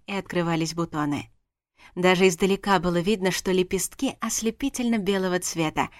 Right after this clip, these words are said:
а листья зубчатые. «Дианея ядовитая!» охнула Маргарет, подскакивая и с ужасом глядя на плоды рук моих. Адмир резко обернулся и крикнул: «Все в академию немедленно!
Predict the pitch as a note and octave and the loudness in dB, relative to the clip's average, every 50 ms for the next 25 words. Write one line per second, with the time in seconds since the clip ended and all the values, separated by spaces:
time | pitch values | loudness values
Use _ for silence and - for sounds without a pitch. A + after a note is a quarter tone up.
0 | - - - _ - F3+ F3 E3+ E3 F3 F3+ - - - F3+ F3 D#3+ E3 E3+ E3 | -20 -20 -20 _ -12 -8 -6 -2 -2 0 0 -2 -2 -2 -2 -2 -2 -2 -2 -4
1 | D3+ - - - E3+ - D#3+ D#3 D3 A#2 G2+ - _ _ _ _ _ _ _ _ | -4 -4 -6 -8 -6 -6 -6 -6 -6 -6 -8 -12 _ _ _ _ _ _ _ _
2 | _ _ _ G3+ F#3+ F3+ G#3+ B3 C4+ C4+ C4+ C4+ C4+ C#4+ D#4 D#4 D#4 D4 D4 C#4+ | _ _ _ -16 -8 -2 2 4 4 6 8 8 10 10 10 12 10 10 10 8
3 | B3+ C4+ D4+ - D4 D4 D4+ C#4+ - D#4+ E4 D4 - - A#3 A3 G#3 F#3+ F3 D#3 | 8 6 6 6 6 4 4 6 6 6 6 6 6 6 4 6 6 4 2 2
4 | - _ _ _ _ _ _ _ _ _ _ _ _ _ _ _ _ - G3 F#3+ | -2 _ _ _ _ _ _ _ _ _ _ _ _ _ _ _ _ 2 4 6
5 | F#3+ - - - F#3+ F#3 F#3+ F#3 F3+ F3+ F#3+ A3 A3+ G#3 F3 F#3+ F#3 F#3+ F#3 - | 6 4 4 2 4 4 4 4 4 4 4 2 0 0 0 2 2 2 0 0
6 | - G3 F#3+ - - - A#3 A#3 A#3 - A3 G3 G3+ F#3+ F#3 F3 - _ _ _ | 0 0 0 0 0 0 0 0 0 0 2 2 4 4 2 0 -4 _ _ _
7 | - G3 G3 F#3 F#3 - B3+ C4 B3+ A#3+ B3+ A#3 - - A3+ G#3+ G3+ F3+ F#3 G3 | -4 -2 0 0 2 2 2 2 2 2 0 0 0 2 2 2 2 2 2 2
8 | G#3 G3+ F#3 F#3+ F#3+ F#3 E3+ - F3+ F3+ E3+ D#3+ F#3+ F#3 F3+ F3 F#3 G#3+ G#3 - | 2 2 2 2 2 2 2 2 2 0 2 4 2 2 4 2 0 0 -2 -4
9 | - F#3 F3 E3+ D#3+ D#3 D3 C#3 C3+ - - - - _ _ _ _ _ _ _ | -4 -2 -2 0 0 0 0 -2 -2 -6 -10 -16 -18 _ _ _ _ _ _ _
10 | _ _ _ _ _ _ - F3 E3+ D#3+ E3 E3+ F3 E3+ - - - F3+ F3+ F3+ | _ _ _ _ _ _ -2 0 0 2 2 2 2 2 2 0 0 0 2 2
11 | F3 - - - D#3 D3+ D3+ D#3+ D3+ E3+ G3 A3 A#3 - - A3+ - - F3+ F3 | 0 0 -2 -2 -4 -2 -2 -2 0 0 0 0 0 -2 -4 -4 -6 -6 -6 -4
12 | - D#3+ D#3+ D3 - - B2 A#2+ B2+ - _ _ _ _ _ _ _ _ _ _ | -2 -2 -2 -2 -2 -4 -6 -6 -8 -10 _ _ _ _ _ _ _ _ _ _
13 | _ - - - - C4 B3+ B3 B3+ B3 C4 C4+ A#3 G#3 C4+ C4 A#3+ A#3+ B3+ B3 | _ -6 2 6 8 10 10 10 8 8 6 6 8 8 8 10 10 10 10 10
14 | B3 B3 C4+ B3+ A#3 B3 C4 C4 G#3+ F3+ G#3 A#3 B3 A#3 G#3 G3 G3 - - | 10 12 12 12 12 12 10 10 8 6 6 6 6 8 8 10 8 8 6